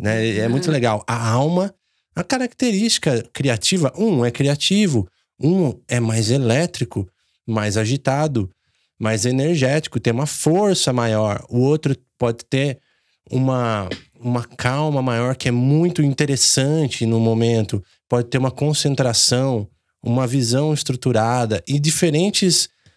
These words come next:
Speaker 1: características que são todas interessantes em determinado momento, né?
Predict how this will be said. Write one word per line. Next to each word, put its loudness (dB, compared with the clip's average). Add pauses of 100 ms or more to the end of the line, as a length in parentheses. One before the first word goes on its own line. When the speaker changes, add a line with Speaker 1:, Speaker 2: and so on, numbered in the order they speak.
Speaker 1:
características 0
que -8
são 0
todas -2 (400)
interessantes 0
em 4
determinado 0
momento, 0
né? 2